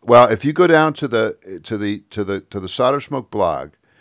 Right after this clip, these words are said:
go to the right column, go all the way down where I'm listing the other blogs, and you'll see Eric Guth, four Z one U G, and all the other blogs that of, of friends and blogs that we'd like to follow. And then right down there at the bottom,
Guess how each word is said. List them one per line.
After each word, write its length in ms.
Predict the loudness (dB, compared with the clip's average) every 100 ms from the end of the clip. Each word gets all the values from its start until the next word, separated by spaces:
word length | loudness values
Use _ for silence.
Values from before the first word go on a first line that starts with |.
| _ _
go 120 | -6 -4
to 80 |
the 80 | -4
right 300 | 0 0 0
column, 400 | -2 -2 -2 -6
go 140 | -10 -8
all 300 | -2 0 0
the 60 | 0
way 160 | 0
down 320 | 0 -2 -2
where 120 | -4 -6
I'm 120 | -6
listing 340 | -10 -8 -8
the 120 | -2
other 200 | 0 -2
blogs, 680 | -6 -8 -8 -10 -14 -14 -14 _ _ _ _ _ -14
and 160 | -10
you'll 200 | -8 -8
see 580 | -10 -10 -8 -6 -6 -6
Eric 320 | -4 -4 -6
Guth, 320 | -6 -6 -6
four 240 | -8 -8 -6
Z 120 | -8
one 280 | -8 -8 -8
U 140 | -10
G, 760 | -12 -12 -8 -6 -6 -8 -8 -8
and 220 | -10 -14 _ _ _
all 180 | -4 -2
the 120 | 2
other 240 | 0 0 -4
blogs 580 | -4 2 4 4 0
that 160 | -12 -12 _
of, 280 | -8 -8 -8
of 200 | -12 -12
friends 500 | -10 -6 -6 -6 -8
and 240 | -12 -14 -18 _ -10
blogs 280 | -4 -4 -6
that 60 | -8
we'd 100 | -6
like 160 | -6
to 80 | -6
follow. 340 | -4 -2 -2
And 80 | -4
then 120 | -6 -4
right 180 | -2
down 200 | -2 -4
there 120 | -4 -6
at 80 |
the 80 | -6
bottom, 480 | 2 4 4 0